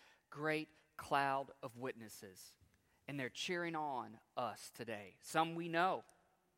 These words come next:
some who have gone on ahead that you personally know,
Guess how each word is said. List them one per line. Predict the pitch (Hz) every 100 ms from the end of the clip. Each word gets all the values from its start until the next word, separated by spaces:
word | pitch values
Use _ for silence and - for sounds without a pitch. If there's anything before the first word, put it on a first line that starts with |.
| _ -
some | - 185
who | 170 156
have | 127
gone | 151 147 147
on | 151
ahead | 143 139 160 165
that | 131 135
you | 156
personally | 139 175 170 - 180 170
know, | 170 120